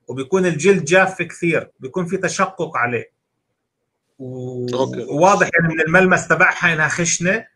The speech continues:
Speaker 1: واللون زهري بشكل عام، وما
Speaker 2: مم.
Speaker 1: بتكون مرتفعة بشكل عام عن الجلد، ولو إنه في أنواع ممكن لما تصير كرونيك ومزمنة جدًا تصير مرتفعة، بس بشكل عام ما بتكون فيها طفح جلدي مرتفع مثل ال-، قرصة الهسهس، لا بتكون، بتكون flat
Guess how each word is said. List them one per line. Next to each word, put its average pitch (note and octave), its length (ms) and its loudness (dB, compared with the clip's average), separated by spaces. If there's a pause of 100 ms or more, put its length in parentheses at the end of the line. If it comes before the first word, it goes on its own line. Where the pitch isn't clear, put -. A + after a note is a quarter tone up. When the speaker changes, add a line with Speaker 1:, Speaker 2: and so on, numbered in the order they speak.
(180)
Speaker 1:
واللون G3 380 4
زهري C#3+ 440 0 (180)
بشكل A#2+ 360 -10
عام، G2+ 200 -6 (600)
وما F3 160 2
Speaker 2:
مم. A#3 60 4
Speaker 1:
بتكون A3 320 0
مرتفعة F3+ 540 2
بشكل F3+ 240 -4
عام F3 200 4
عن D#3 140 2
الجلد، D#3+ 400 -2
ولو F3 180 2
إنه F3 100 -4
في F#3 200 -2
أنواع F3 220 0
ممكن E3+ 340 -6
لما C3+ 240 -6
تصير D#3+ 260 -8
كرونيك D#3 480 -6
ومزمنة D3+ 460 -8
جدًا E3 480 -4
تصير D#3 220 -8
مرتفعة، C3+ 680 -4 (260)
بس - 120 -12
بشكل F3 340 -2
عام F3 180 4
ما F3+ 100 4
بتكون E3+ 320 -2
فيها E3 180 -2
طفح D3 320 -4
جلدي D3+ 280 -6
مرتفع D3 420 -4
مثل C#3 260 -8
ال-، C3 380 -4
قرصة C#3 320 -8
الهسهس، D3 640 -8 (300)
لا E3 260 0
بتكون، D#3 480 -4 (220)
بتكون D#3 320 -4
flat - 420 -4